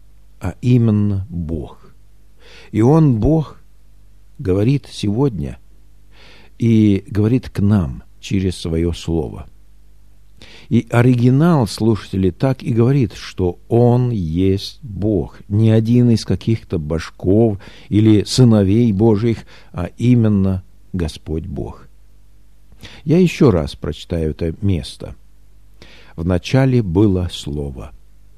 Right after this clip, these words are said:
и Слово было у Бога, и Слово было Бог.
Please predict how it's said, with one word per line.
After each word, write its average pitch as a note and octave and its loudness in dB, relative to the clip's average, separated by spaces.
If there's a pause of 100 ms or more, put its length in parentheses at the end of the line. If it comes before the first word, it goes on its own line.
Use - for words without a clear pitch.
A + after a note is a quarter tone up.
(440)
и F#2 -4
Слово C#3 2 (440)
было A2 0
у A2 0
Бога, F#2+ 0 (640)
и F2 -6
Слово A#2 4
было G#2+ 2
Бог. E2 -6